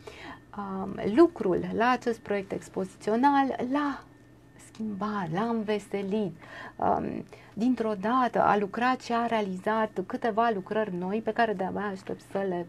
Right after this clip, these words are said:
văd. Așa că, uh, munca, uh, dar și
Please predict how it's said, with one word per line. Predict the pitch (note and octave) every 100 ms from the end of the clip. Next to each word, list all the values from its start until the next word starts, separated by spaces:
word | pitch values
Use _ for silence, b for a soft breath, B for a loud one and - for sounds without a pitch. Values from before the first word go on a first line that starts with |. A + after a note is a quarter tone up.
| -
văd. | D3 - - B B B B - G#3
Așa | G3 A3+ A#3 -
că, | A3 G#3+ G#3+
uh, | G3+ G3+ - - - - - F3
munca, | F#3 B3+ C4+ B3+ A#3 A3 A#3 B3
uh, | - - - - G3
dar | F#3+ G#3 G#3
și | - - A#3 G#3+ G3 -